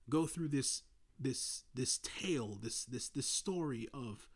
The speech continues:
of him making all these things up in his head to get through his day-to-day, to then end up where this all began, I guess?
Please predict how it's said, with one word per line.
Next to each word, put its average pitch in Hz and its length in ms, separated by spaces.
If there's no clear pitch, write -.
of 139 160
him 170 500
making 175 460
all 175 280
these 156 420
things 165 340
up - 240
in 170 160
his 165 220
head 135 420
to 170 200
get 160 360
through 165 160
his 139 240
day-to-day, 127 1000
to - 160
then 165 300
end 170 300
up 160 280
where 143 260
this 143 240
all 143 580
began, 143 540
I 277 140
guess? 294 420